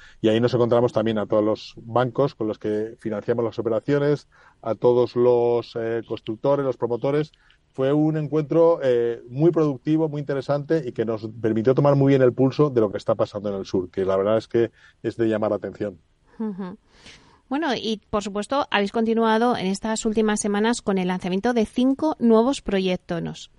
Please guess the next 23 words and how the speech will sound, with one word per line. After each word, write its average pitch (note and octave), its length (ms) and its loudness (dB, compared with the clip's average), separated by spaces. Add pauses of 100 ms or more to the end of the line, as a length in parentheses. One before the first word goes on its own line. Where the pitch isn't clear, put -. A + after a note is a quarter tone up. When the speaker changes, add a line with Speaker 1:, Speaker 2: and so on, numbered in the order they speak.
Speaker 2:
Proyectos. F#3+ 520 0
Cuéntanos D#4 500 0 (320)
cómo B3 240 4
han C4 140 4
sido, B3 480 2
eh, F#3+ 320 0
la G3 80 4
acogida A3 400 2
por A#3 100 2
parte A3+ 220 0
de A3+ 60 2
vuestros A3 300 -2
inversores G#3 460 -2
de G#3+ 140 2
cada G3+ 240 2
uno B3+ 240 0
de G#3 80 2
ellos, F#3 180 -2
de G3 80 -2
los F#3+ 140 -4
que G3+ 80 -2
habéis G3+ 140 -4
sacado. F3 420 -10